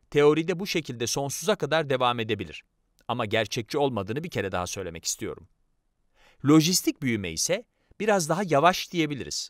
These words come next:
ama başlangıçta üstel büyümeye benzer. Sonrasında popülasyon büyüdükçe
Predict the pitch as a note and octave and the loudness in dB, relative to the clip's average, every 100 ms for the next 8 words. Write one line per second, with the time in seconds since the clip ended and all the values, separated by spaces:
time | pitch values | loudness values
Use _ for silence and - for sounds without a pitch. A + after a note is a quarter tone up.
0 | _ B2+ B2+ F2+ _ _ B2 - C#3 C3 | _ -4 -4 -4 _ _ -4 -2 -4 -4
1 | A#2+ - C4+ G3 - F#3+ D3+ A#2 G2 F#2 | -6 -2 0 0 4 4 4 0 0 -2
2 | F2 E2+ E2 D2+ - - _ _ _ _ | -2 -6 -6 -10 -12 -20 _ _ _ _
3 | _ - - E3 D3 - F#2 E2 - A#2 | _ -6 0 2 2 0 -2 -10 -8 -6
4 | C3+ B2 A#2+ D3 C3+ F#2+ G2 G#2+ D3+ - | -2 -2 -2 -4 -6 -6 -6 -6 -8 -2
5 | G2 F#3 | -2 -2